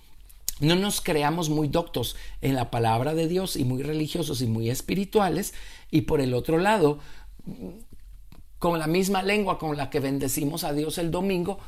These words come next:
maldecimos al resto de la gente o maldecimos a nuestros hijos. No, no, no, no. Y déjeme decir, en el verso diecisiete, verso quince dice, "Esta sabiduría no es la que desciende de lo alto,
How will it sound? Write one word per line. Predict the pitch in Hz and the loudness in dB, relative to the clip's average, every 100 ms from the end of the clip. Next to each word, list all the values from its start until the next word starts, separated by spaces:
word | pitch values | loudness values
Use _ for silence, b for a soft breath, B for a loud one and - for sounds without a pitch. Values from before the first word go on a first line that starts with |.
| B | B
maldecimos | - 151 139 127 165 156 156 | -2 0 2 2 2 0 0
al | 135 | -2
resto | 120 143 - 131 | -2 -4 -6 -6
de | 120 | -6
la | 120 | -6
gente | - 226 202 | -6 -4 -2
o | 131 | 2
maldecimos | 127 127 123 120 135 131 123 | 2 2 0 0 0 0 -2
a | |
nuestros | 120 113 110 113 110 - | -2 -2 -4 -6 -6 -4
hijos. | 247 - - - B B B | -6 -8 -10 -10 B B B
No, | 151 226 | -4 -2
no, | 123 | -4
no, | 101 | -4
no. | 104 160 208 113 B B B B | -4 -2 -4 -6 B B B B
Y | 123 143 117 | 0 2 2
déjeme | 131 139 131 117 | 0 0 -2 0
decir, | 107 - 170 | -2 0 0
en | 185 | 0
el | 123 | -4
verso | 127 139 143 110 | -4 -4 -4 -2
diecisiete, | 101 92 90 - 165 - 135 - - | -2 -4 -4 -2 -2 -2 -4 -4 -4
verso | 117 156 - - | 2 2 2 -4
quince | 151 185 - | -4 -4 -4
dice, | 117 123 - 110 B B B B B B | -4 -2 -4 -6 B B B B B B
"Esta | 143 143 190 170 | -4 -2 -2 -2
sabiduría | 147 147 127 110 110 220 | -2 -2 0 0 0 -2
no | 277 185 | -2 -2
es | 139 | -2
la | 131 | -2
que | 120 | -2
desciende | 110 - 131 117 101 | -2 -2 -2 -2 -2
de | 95 | -4
lo | 90 | -4
alto, | 104 160 - | -4 -4 -8